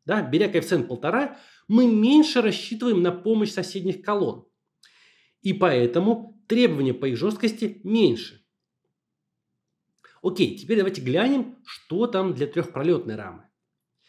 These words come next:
Видим, что требования уже меньше, да? Но не сильно.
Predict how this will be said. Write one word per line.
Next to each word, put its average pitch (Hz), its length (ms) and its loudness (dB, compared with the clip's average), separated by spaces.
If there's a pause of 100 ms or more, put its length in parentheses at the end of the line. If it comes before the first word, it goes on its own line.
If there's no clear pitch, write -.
(380)
Видим, 196 220 4
что - 120 -4
требования 208 380 2
уже 190 200 0
меньше, 233 440 0
да? 196 320 -6
Но 160 100 6
не 208 140 4
сильно. 120 500 -6